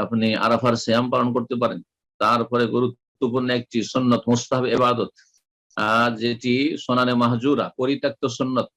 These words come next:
হ্যাঁ, মৃত সুন্নতে পরিণত হয়েছে, আহ, অল্প কিছু লোক, তারপর আমাদের দেশে তো পাওয়াই যায় না। হ্যাঁ, আরবে, আহ, কিছুটা বোঝা যায় যে হ্যাঁ, এখানে এবাদতটি রয়েছে। আর সেটাও বিশেষ বিশেষ সময়ে, রাস্তাঘাটে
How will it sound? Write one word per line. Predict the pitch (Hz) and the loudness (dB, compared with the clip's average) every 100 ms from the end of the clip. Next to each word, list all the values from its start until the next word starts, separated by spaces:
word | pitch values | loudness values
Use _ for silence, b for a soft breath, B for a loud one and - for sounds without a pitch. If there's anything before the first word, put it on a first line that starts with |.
| 107 | -2
হ্যাঁ, | 123 | 0
মৃত | 104 113 139 156 | 0 2 2 0
সুন্নতে | 147 143 143 135 131 | 0 0 0 0 -2
পরিণত | 135 127 131 120 | -2 0 -2 -2
হয়েছে, | 120 113 - - - _ _ _ _ | 0 0 -2 -12 -14 _ _ _ _
আহ, | 123 - - | -6 -6 -2
অল্প | 135 147 156 147 | 2 2 2 0
কিছু | 139 143 135 | 0 0 0
লোক, | 131 117 - | 0 0 -2
তারপর | 127 131 | -4 -2
আমাদের | 139 139 131 | -2 -2 -2
দেশে | 135 147 | -2 -2
তো | 147 | -2
পাওয়াই | 123 123 135 | 0 2 2
যায় | 127 117 101 | 2 0 -2
না। | 90 - - | -6 -10 -4
হ্যাঁ, | 113 | 0
আরবে, | 117 120 127 131 151 151 | 2 2 2 2 0 0
আহ, | 135 123 | -4 -2
কিছুটা | 131 131 143 135 | -4 -2 0 0
বোঝা | 123 131 143 | 2 0 2
যায় | 127 123 | 0 -2
যে | 120 | -2
হ্যাঁ, | 117 117 | -4 -4
এখানে | 110 113 123 120 127 | -2 -4 -2 -2 -2
এবাদতটি | - 117 117 117 113 - | 0 0 2 0 -2 -2
রয়েছে। | 117 117 107 - 104 _ _ _ _ - | 0 0 -2 -4 -6 _ _ _ _ -4
আর | 123 107 117 | 2 2 2
সেটাও | - 151 135 135 | 0 0 2 2
বিশেষ | 139 151 156 135 | 2 2 2 0
বিশেষ | 135 123 123 | 0 -2 -4
সময়ে, | - 110 98 95 | -2 0 0 2
রাস্তাঘাটে | 113 123 - 123 117 117 | 0 -2 0 0 0 0